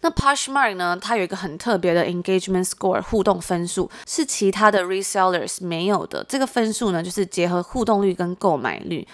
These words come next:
他们在二零一九年所提供的一个数据就有显示到，八十七percent的被购买的物品中都是有 social engagement 的，像是一些留言或者是按赞等等的。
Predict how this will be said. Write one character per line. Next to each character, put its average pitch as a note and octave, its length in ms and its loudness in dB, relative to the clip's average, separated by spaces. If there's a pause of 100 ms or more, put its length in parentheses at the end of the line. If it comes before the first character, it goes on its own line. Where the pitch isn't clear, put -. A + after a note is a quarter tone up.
(100)
他 F4 140 -4
们 C#4+ 80 -4
在 D4 160 4
二 C#4+ 160 4
零 G#3 80 2
一 G3+ 180 2
九 F#3+ 200 0
年 E3+ 260 0
所 F3 220 -2
提 F#3+ 200 -4
供 G#3+ 160 2
的 G3+ 120 0
一 G3 120 -4
个 F3 200 -2
数 F#3+ 280 -4
据 F#3 240 -6
就 G#3 140 -2
有 E3+ 180 4
显 F#3 300 -4
示 F#3 240 -6
到， F3 260 0 (320)
八 C#4+ 140 0
十 C#4 80 -2
七 B3+ 180 -2
percent F#3 440 -2
的 F3 100 -6
被 G#3 180 -4
购 F3 200 0
买 G#2 180 -4
的 - 100 -4
物 G3 160 -2
品 - 280 -8
中 D#3+ 280 -4
都 F3 160 0
是 F3+ 220 -4
有 B2+ 180 -4
social F3 540 0
engagement E3+ 680 -6
的， G#2 180 -8
像 G#3 200 -2
是 G3 140 -4
一 F#3+ 40 0
些 G3 160 0
留 E3+ 260 0
言 E3 220 -2
或 F#3 120 -4
者 F#3+ 80 -6
是 F3 180 -6
按 E3 260 -2
赞 D#3 240 -2
等 D3 260 -4
等 F#2+ 260 -6
的。 - 140 -8